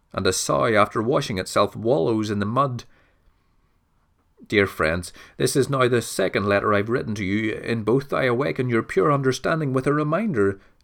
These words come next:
so that you can remember the words previously spoken by the holy prophets, and the commandment of our Lord and Saviour given through your apostles. First, be aware of this.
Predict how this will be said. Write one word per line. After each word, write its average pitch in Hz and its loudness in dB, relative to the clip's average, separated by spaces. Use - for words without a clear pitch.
so 220 0
that 202 -2
you 214 -2
can 190 2
remember 175 0
the 127 2
words 156 -2
previously 127 0
spoken - -4
by 110 4
the 110 0
holy 120 0
prophets, - -6
and 101 -2
the 113 0
commandment 131 0
of 113 0
our 110 4
Lord 131 4
and 120 0
Saviour 143 0
given 135 -2
through - -6
your 113 2
apostles. 113 -2
First, - 0
be 110 0
aware 117 4
of 120 0
this. 160 -2